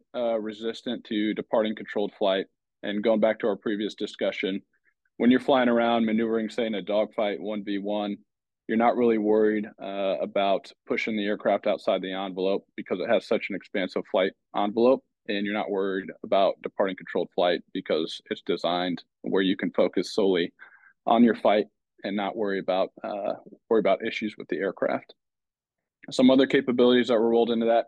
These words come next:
if you ever get up close to an F twenty-two, it is a large machine, uh, big aircraft,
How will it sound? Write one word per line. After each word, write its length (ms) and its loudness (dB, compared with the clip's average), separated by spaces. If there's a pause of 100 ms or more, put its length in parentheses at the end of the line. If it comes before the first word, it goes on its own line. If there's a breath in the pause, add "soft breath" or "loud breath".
(100)
if 140 -10
you 80 4
ever 140 0
get 120 0
up 80 -6
close 280 -6
to 100 -12
an 80 -8
F 120 -6
twenty-two, 520 -4 (480)
it 80 2
is 140 2
a 60 0
large 380 4
machine, 520 -8 (380)
uh, 260 -2
big 220 -2
aircraft, 460 -2